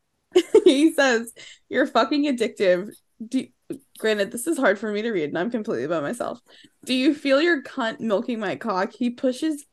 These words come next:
out between pants as he continues to pace, stealing more pleasure from me than I can give. I'm going to fill this little pussy of yours, and you'll feel me dripping out of you all fucking day.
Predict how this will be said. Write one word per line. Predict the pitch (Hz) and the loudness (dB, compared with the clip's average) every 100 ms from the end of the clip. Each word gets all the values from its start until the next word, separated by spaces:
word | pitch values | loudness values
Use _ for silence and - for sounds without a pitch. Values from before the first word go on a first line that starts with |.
| _ | _
out | - 226 - | 0 2 0
between | 240 - 220 233 | -10 -6 -6 -6
pants | 240 220 190 170 - | -4 -4 -2 -4 -8
as | - | -8
he | 240 | -6
continues | 220 208 233 208 214 262 | -6 -8 -6 -6 -4 -6
to | - | -6
pace, | 247 254 185 233 | -2 0 0 -4
stealing | - - 196 220 | -6 -4 -4 -4
more | 214 214 | -4 -6
pleasure | - 214 233 226 | 0 0 2 -2
from | 240 214 | -2 -4
me | 214 185 | -2 -2
than | 185 175 | -2 -4
I | 226 | -6
can | 220 208 | -6 -10
give. | 175 - 117 _ - _ _ | -10 -10 -14 _ -20 _ _
I'm | 220 240 | 2 2
going | 233 220 233 269 | 2 0 0 0
to | 330 | 0
fill | - 233 | 0 -2
this | 233 262 | -2 -4
little | 226 214 262 | -4 -4 -4
pussy | - 262 262 240 | -4 -4 -2 -2
of | 135 | -2
yours, | 220 170 202 240 | 0 0 0 -2
and | 220 226 | -4 -2
you'll | 214 220 | 0 -2
feel | - 262 | -2 0
me | 269 262 | 2 2
dripping | 208 202 254 247 | 0 -2 -2 -4
out | 156 208 | -4 -2
of | 202 | -4
you | 180 143 | -6 -6
all | - 196 | 0 0
fucking | 226 247 247 233 | 0 -2 -2 -2
day. | 214 170 165 113 | -2 -4 -6 -8